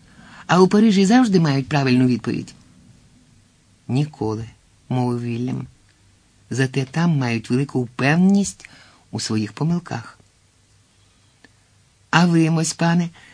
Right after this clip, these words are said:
сказав я з дитячим нахабством, — ніколи не припускаєтесь помилок?» «Я їх часто припускаюсь», — відповів він. «Та замість того, щоб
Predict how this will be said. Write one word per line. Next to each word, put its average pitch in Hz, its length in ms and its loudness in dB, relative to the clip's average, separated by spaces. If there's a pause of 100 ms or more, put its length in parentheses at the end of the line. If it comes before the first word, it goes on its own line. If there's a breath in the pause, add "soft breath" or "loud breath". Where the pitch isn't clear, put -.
сказав 143 400 -2
я 135 320 -2
з 123 100 -4
дитячим 127 440 -2
нахабством, — 127 600 -4 (840 soft breath)
ніколи 196 540 4
не 220 140 6
припускаєтесь 143 640 -4
помилок?» 123 520 -6 (2000)
«Я 131 240 -2
їх 135 180 -2
часто 151 340 -4
припускаюсь», — 113 680 -8
відповів 110 380 -6
він. 110 260 -8 (1600)
«Та 131 120 -2
замість 139 300 0
того, 151 160 2
щоб 127 380 -6